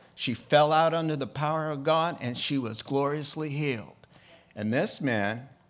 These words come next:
in a stadium filled with people nodding and applauding then said that he often has to slap the old people across the face to receive healing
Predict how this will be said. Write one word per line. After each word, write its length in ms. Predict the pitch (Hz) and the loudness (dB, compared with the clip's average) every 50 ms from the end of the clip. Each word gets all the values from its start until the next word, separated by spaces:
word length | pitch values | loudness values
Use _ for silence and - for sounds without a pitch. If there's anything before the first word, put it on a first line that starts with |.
| _ _ _ _ _ _ _ _ - | _ _ _ _ _ _ _ _ -6
in 160 | - 113 110 107 | -2 -2 -2 0
a 60 | 104 | -2
stadium 1160 | - - - - - - - - - 185 190 170 156 127 104 87 87 87 92 107 127 127 120 - _ _ - _ _ _ _ _ _ _ - | -2 -2 0 -2 -2 -4 -6 -2 0 2 2 2 2 2 0 0 -2 -6 -8 -8 -10 -10 -12 -16 _ _ -20 _ _ _ _ _ _ _ 0
filled 500 | - 151 165 185 202 220 220 208 196 143 | 6 6 8 8 6 4 0 -2 -4 -4
with 220 | 156 156 151 - | -4 -4 -4 -4
people 360 | - - 165 147 - 143 131 123 | -6 -6 -6 -4 -4 -4 -2 0
nodding 640 | 120 113 117 113 123 139 160 180 196 202 196 170 | 2 2 2 4 4 4 4 2 0 -2 -4 -4
and 160 | - 135 131 | -4 -6 -4
applauding 760 | 123 117 - - - - - 160 151 151 143 127 107 107 107 107 - - - - - - | -4 -6 -8 -12 -12 -4 0 2 4 6 6 4 4 2 -2 -4 -8 -14 -18 -18 -12 -4
then 320 | 117 139 151 160 156 165 | 0 0 2 2 0 -2
said 500 | 147 - - - 170 143 131 135 131 - - - - _ - | -4 -4 0 2 2 2 2 0 -2 -8 -16 -20 -20 _ -4
that 320 | - 147 131 127 131 - | 0 0 2 2 0 -2
he 220 | - - 139 135 - - - | -6 -6 -6 -6 -6 0 4
often 640 | - 156 190 220 254 - - - 131 110 98 98 - - - | 6 8 8 8 6 4 -2 -4 -2 -2 -2 -4 -6 -10 -8
has 240 | - 131 123 - - | -6 -6 -4 -6 -6
to 120 | - - 92 | -8 -6 -4
slap 760 | - - - - - - 143 139 143 151 170 180 - - - - - - | -2 0 0 0 -2 0 4 4 6 6 4 2 -2 -8 -20 -20 -10 -2
the 120 | - 170 - - - | -2 -2 -2 0 2
old 280 | - 135 143 147 147 - | 4 4 4 4 2 -2
people 400 | - 170 156 139 - 151 117 - - | -6 -6 -6 -4 -2 -2 -2 0 0
across 600 | 113 - - - - 131 131 151 170 - - - | -4 -4 -4 -4 0 4 4 4 4 2 -2 -4
the 120 | - 185 | -6 -8
face 640 | 160 - - - - 175 170 147 110 107 - - - | -12 -14 -10 -2 2 2 4 4 2 0 0 -2 -2
to 180 | - - 123 | -4 -6 -6
receive 600 | 113 113 117 120 - - - 147 147 151 160 160 | -4 -4 -2 -2 -2 -2 -2 0 0 0 -2 -4
healing 1000 | 151 - - - 156 165 175 180 180 180 170 151 143 117 104 92 104 127 143 147 | -6 -12 -12 -8 -4 0 0 2 2 2 2 2 2 2 2 2 0 0 -2 -2